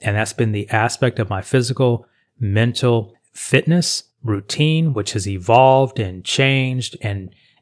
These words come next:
done all sorts of things related to my schedule. But that's something, again, that I look back on and I'm like, "Wow,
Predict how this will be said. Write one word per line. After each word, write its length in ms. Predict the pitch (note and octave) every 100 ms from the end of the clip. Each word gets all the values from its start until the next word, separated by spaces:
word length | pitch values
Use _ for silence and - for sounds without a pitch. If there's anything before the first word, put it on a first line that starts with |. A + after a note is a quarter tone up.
| -
done 220 | A#2+ B2
all 280 | - B2+ C3
sorts 300 | - C3 B2+
of 140 | A#2
things 320 | B2+ A#2+ G#2+
related 300 | G#2+ A2 A2
to 60 | A2
my 120 | G2
schedule. 500 | - B2 A#2 A#2 G#2 _ -
But 120 | G#2+
that's 220 | C3+ C3
something, 300 | C3+ A#2 A#2+
again, 360 | A2+ A2 F#2 F2+
that 100 | G2
I 40 |
look 220 | G2 A2+
back 240 | A2+ G#2 A2+
on 220 | F#2+ F#2+
and 100 | G2
I'm 100 | G2
like, 220 | F#2+ F#2 - _
"Wow, 380 | A2 G#2 F2+ E2